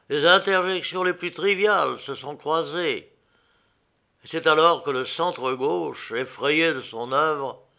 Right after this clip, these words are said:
a fait brusquement volte-face et s'est montré d'une hostilité inconcevable au projet que lui-même avait présenté. Démarche inutile, inepte, qu'est-ce que c'est que cette nouvelle insanité ? Au petit local,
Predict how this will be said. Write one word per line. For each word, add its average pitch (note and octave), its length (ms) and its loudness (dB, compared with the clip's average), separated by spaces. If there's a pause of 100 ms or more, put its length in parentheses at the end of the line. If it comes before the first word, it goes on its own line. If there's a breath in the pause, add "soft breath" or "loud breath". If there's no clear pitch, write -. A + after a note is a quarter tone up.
(600 soft breath)
a C3+ 80 -4
fait F#3 160 -2
brusquement D3+ 500 0
volte-face C3 920 -4 (320 soft breath)
et A2+ 60 -12
s'est D3 160 -4
montré C3+ 320 -2
d'une C3 160 -6
hostilité C3 520 -4
inconcevable F3+ 800 0
au B2 60 -6
projet B2 600 -2 (260 loud breath)
que - 160 -6
lui-même C3+ 440 -2
avait B2 240 2
présenté. A#2 960 -4 (960)
Démarche G#3+ 400 4
inutile, A3+ 580 2
inepte, G#3 680 4
qu'est-ce G3 220 -2
que G#3 120 2
c'est G3 180 -2
que E3 80 -6
cette F#3 300 -6
nouvelle F#3+ 240 0
insanité ? F3+ 960 0 (920 soft breath)
Au G3 100 2
petit A3 240 -4
local, A3 640 6